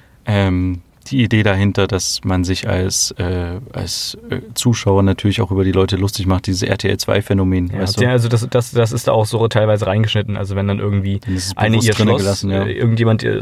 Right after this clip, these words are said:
Speaker 2: das Schloss vom, vom Spind nicht aufkriegt und ich weiß, wie, wie geht das jetzt und wie, <laughs> dann wird das übelst lange gezeigt und dann noch mit so Fragezeichen im Hintergrund eingeblendet und so Zeug.
Speaker 1: Mm,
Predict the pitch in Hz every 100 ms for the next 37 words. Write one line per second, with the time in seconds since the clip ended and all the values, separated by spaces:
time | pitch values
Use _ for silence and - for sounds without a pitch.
0 | 104 104 - 110 123 - 101 98 95 92
1 | - 143 113 - 120 123 113 101 101 107
2 | 101 95 87 - 127 - 135 101 92 92
3 | - 98 98 110 123 104 131 - - -
4 | 98 110 107 131 131 123 117 110 - 113
5 | 135 143 110 107 107 104 - 104 101 131
6 | 127 120 127 120 117 113 117 117 117 -
7 | 123 120 113 123 120 113 107 113 - 113
8 | 87 85 82